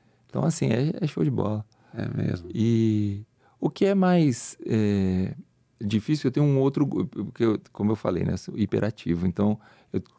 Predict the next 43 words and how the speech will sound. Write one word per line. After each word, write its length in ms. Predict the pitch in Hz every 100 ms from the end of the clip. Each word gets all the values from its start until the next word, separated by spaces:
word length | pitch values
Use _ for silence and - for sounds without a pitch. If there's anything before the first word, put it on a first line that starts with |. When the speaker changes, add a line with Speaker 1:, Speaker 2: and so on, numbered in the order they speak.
| _
Speaker 1:
durante 440 | 113 101 107 127 131
a 40 |
faculdade, 380 | - 117 101 107
a 40 |
gente 140 | 127 131
montou 260 | 127 147
um 20 |
grupo 200 | 131 131
de 80 | -
música 260 | 127 123 -
instrumental 640 | - 135 156 - 123 123 107
chamado 340 | 104 104 95
Seis 200 | - 104
com 160 | - 117
Casca. 480 | - 110 113 104 101
E 80 | 92
aí 160 | 107
tinha 220 | 120 - 143
Speaker 2:
Seis 100 | 147
Speaker 1:
uma 100 | 147
Speaker 2:
com 160 | 160 127
Casca. 600 | 110 101 107 - - 80
Speaker 1:
tinha 140 | - 135
uma 160 | 143
carreira, 400 | 143 143 131 147
assim, 340 | 143 143 117 - _ _ _ _ 139 120 _ _ _ _
discreta, 640 | 110 127 - 113 104 143 -
porque 180 | - 98
música 260 | 98 -
instrumental 420 | - 101 98 98
não 80 | 98
é 80 | 113
fácil, 320 | - 117 127
mas 120 | 151 160
a 20 |
gente 140 | 165
conseguiu 300 | - 156 165
também 280 | 156 143 135
algumas 360 | 139 151 165 165
coisas. 560 | - 110 98 92 - _ - - _ -
Então, 220 | 110 131
a 60 | 143
gente 360 | 143 147 175